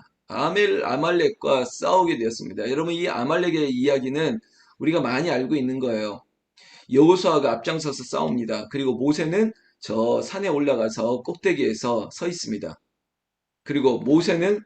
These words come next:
손을 들고 기도를 합니다. 그런데 손을 들고 기도하면 여호수아의 군대가 아말렉을 무찌릅니다. 알고 있으시죠? 그러나 피곤해서 손을 내리면 어떻게 합니까?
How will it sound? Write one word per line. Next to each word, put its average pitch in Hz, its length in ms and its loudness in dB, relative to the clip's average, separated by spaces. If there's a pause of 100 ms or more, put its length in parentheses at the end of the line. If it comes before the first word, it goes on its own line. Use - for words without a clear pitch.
(140)
손을 175 400 -4
들고 127 320 -2
기도를 151 560 0
합니다. 135 500 -4 (640)
그런데 123 280 -4
손을 190 340 -2
들고 151 280 2
기도하면 147 640 0 (400)
여호수아의 143 640 6
군대가 120 520 -2
아말렉을 135 540 2
무찌릅니다. 113 800 -4 (300)
알고 170 280 4
있으시죠? 135 580 -2
그러나 214 360 2
피곤해서 196 560 0
손을 196 360 0
내리면 170 500 2 (400)
어떻게 214 260 0
합니까? 117 520 -2